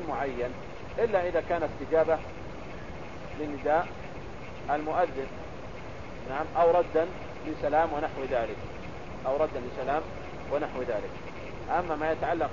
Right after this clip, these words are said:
من أذكار أخرى فلم يثبت عنه إلا هذا، وإن كان جاء عند النسائي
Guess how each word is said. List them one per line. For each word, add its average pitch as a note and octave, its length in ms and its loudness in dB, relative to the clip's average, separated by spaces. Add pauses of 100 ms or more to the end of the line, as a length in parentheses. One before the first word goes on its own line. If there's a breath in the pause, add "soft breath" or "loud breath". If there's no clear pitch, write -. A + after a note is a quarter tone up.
من D3 120 -6
أذكار E3+ 440 4
أخرى F#3+ 300 4 (480)
فلم F3 260 2
يثبت D3+ 400 0
عنه F3 300 0
إلا C#3 160 0
هذا، A2 380 0 (460)
وإن G#3 280 8
كان G3+ 220 4
جاء F3 280 6
عند F3 160 -2
النسائي D#3+ 520 2